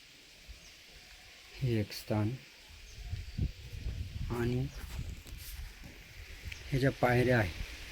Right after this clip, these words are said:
जिथे फुलं ठेवलेली दिसतात, ह्या पाच पायऱ्या अशा नमस्कारी आहेत. म्हणजे तुम्ही जर, अ, आलात तर मंदिराच्या पूर्व बाजूने पायऱ्या दिसतील, त्या बाजूने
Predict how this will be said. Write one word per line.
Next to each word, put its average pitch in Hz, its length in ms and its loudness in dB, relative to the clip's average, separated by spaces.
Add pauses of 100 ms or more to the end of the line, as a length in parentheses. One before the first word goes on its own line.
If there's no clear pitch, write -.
(1160)
जिथे 127 220 4
फुलं 135 300 6
ठेवलेली 123 440 8
दिसतात, 120 380 4
ह्या 120 100 6
पाच 110 340 4
पायऱ्या 110 340 4
अशा 104 200 0
नमस्कारी 101 520 0
आहेत. 95 160 -2 (460)
म्हणजे 123 240 8
तुम्ही 131 260 12
जर, 143 360 12
अ, 131 260 8 (1040)
आलात 123 300 8 (400)
तर 147 220 12 (120)
मंदिराच्या 147 640 12
पूर्व 147 360 12
बाजूने 139 420 12
पायऱ्या 135 540 8
दिसतील, 123 400 4
त्या 131 120 8
बाजूने 127 340 8